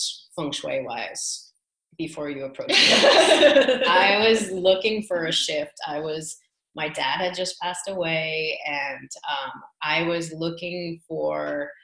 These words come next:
Speaker 1: a major shift. I
Speaker 2: Sure.
Speaker 1: didn't really know what it, that shift was, but I
Speaker 2: Mm-hmm.
Speaker 1: had been in the back of my mind setting an intention to do, um, this work with someone else that could bring that power in.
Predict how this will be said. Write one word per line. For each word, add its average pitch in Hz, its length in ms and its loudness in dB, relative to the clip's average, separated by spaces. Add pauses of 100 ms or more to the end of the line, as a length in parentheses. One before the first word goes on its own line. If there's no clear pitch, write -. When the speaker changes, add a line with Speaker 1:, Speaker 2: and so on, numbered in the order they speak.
(240)
Speaker 1:
a 170 60 -4
major 156 520 -2
shift. - 680 -8
I 180 100 2
Speaker 2:
Sure. 214 100 4
Speaker 1:
didn't 202 260 -2
really 190 360 2
know 156 480 -2
what 151 260 -2 (200)
it, 170 160 -6 (160)
that 147 240 -6
shift 160 360 -8
was, 170 560 -4 (300)
but 180 140 2
I 175 180 0
Speaker 2:
Mm-hmm. 294 80 2
Speaker 1:
had 175 400 -2
been 214 420 -4 (260)
in 190 100 -2
the 170 80 -2
back 151 260 -2
of 170 140 -6
my 170 140 -4
mind 147 540 -4
setting 160 520 -6
an 165 80 -2
intention 151 720 -6
to 151 140 -10
do, 143 540 -8 (140)
um, 139 300 -10
this 143 260 -8
work 147 240 -10
with 151 280 -8
someone 147 520 -10
else - 280 -12
that 156 120 -14
could 135 160 -20
bring 139 200 -10
that 135 140 -12 (160)
power 139 400 -8
in. 147 320 -8